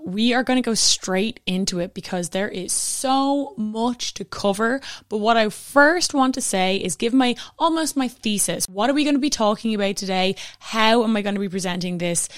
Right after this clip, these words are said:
Not argument to you, because as with all my episodes, I like to just give you the facts, give you a little bit of conspiracy theory, and you can figure out and decide for yourself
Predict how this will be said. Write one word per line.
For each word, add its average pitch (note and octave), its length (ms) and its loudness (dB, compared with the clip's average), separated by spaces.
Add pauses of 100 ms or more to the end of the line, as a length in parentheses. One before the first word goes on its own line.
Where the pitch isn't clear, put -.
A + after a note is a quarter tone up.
(200)
Not A4 200 -2
argument G#3 580 2
to C#4+ 100 2
you, C#4+ 200 6
because G3 440 -2
as G3 200 0
with A#3+ 100 -8
all F3 140 -2
my F3+ 140 -2
episodes, G#3+ 460 0
I G3+ 140 0
like A3+ 220 -2
to G3 100 -6
just F3+ 260 -6 (260)
give G3+ 180 -2
you G3 60 -2
the F3 100 -10
facts, A3 420 0
give G#3 180 -4
you G3 140 0
a - 20 -2
little F#3 160 -2
bit F3 120 -6
of F3+ 60 -8
conspiracy B3 500 0
theory, D4 360 0
and F#3+ 240 -4
you G#3+ 240 4
can C4+ 140 4
figure F#3+ 340 0
out F#3 280 2
and F3 120 -4
decide E3+ 360 -4
for F#3+ 180 -8
yourself A3 640 -2